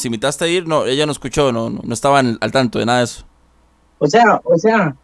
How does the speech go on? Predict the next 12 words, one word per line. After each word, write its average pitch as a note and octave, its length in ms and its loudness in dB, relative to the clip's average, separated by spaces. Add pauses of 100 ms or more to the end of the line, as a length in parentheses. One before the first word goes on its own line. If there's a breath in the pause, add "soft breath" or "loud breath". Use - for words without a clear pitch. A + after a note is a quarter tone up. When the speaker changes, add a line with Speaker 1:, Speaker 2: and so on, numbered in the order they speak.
(100)
Speaker 2:
digamos, F#3+ 380 0
ella F#3 240 2
sí A#3+ 160 -4
sabía, A#3+ 560 2
pero F#3 220 0
ella D#3+ 200 2
no, G3+ 180 -2 (220)
no D#3 320 2
sabía G#3 580 0 (200)
qué F3 140 -2
tan G#3 300 -2
profundo G3+ 920 0